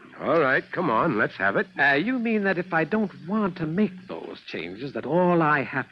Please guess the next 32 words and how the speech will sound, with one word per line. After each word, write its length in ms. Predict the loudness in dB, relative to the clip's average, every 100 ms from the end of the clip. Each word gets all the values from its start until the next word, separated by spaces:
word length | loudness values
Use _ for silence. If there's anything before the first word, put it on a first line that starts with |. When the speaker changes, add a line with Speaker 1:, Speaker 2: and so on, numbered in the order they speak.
| -16
Speaker 2:
to 80 |
do 460 | -12 -2 0 2 0
is, 340 | 0 -2 -8
uh, 320 | -8 -6 -6 -8 _ _ _
cross 440 | -2 0 0 -2
your 240 | -4 -2 -2
palm 400 | -2 0 0 -2
with 160 | -8
silver, 420 | -6 -4 -2 -2 -6
line 580 | -2 2 2 2 -2 0
Bob 300 | 0 0 -2
Cody's 360 | 0 0 -2
pocketbook 520 | -2 -2 -2 -6 -4
with 160 | -4 -4
cash. 540 | 0 0 0 -6 -12 -12
Speaker 1:
Mister 600 | -12 -4 0 2 4 4
Lippett, 340 | 2 0 0
I 180 | 2 2
Speaker 2:
If 80 | 4
you 60 | 4
lay 140 | 4
Speaker 1:
ought 80 | 4
Speaker 2:
a 20 |
Speaker 1:
to 60 | 4
Speaker 2:
hand 160 | 2 2
on 160 | -2
me, 100 | -2
you're 200 | -2 -2
through 240 | -2 -2 0
in 80 | -2
this 120 | -2
town. 480 | 0 0 0 -8